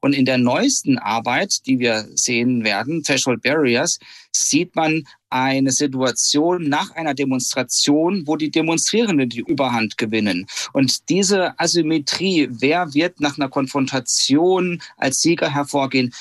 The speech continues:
welche gesellschaftliche Macht ist wo verteilt? Und eigentlich sind wir ja alle Bürger, in diesem Fall, wenn wir von Deutschland sprechen, einer Demokratie, auch der Niederlande oder in Frankreich, wo das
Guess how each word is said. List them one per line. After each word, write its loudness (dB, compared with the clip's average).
welche 2
gesellschaftliche 0
Macht 0
ist -2
wo 0
verteilt? 0
Und 0
eigentlich -2
sind -2
wir 2
ja 0
alle 0
Bürger, 0
in -6
diesem 0
Fall, 0
wenn -2
wir -4
von -2
Deutschland 0
sprechen, -2
einer -2
Demokratie, -2
auch -6
der -2
Niederlande 2
oder -2
in -8
Frankreich, -2
wo -2
das -2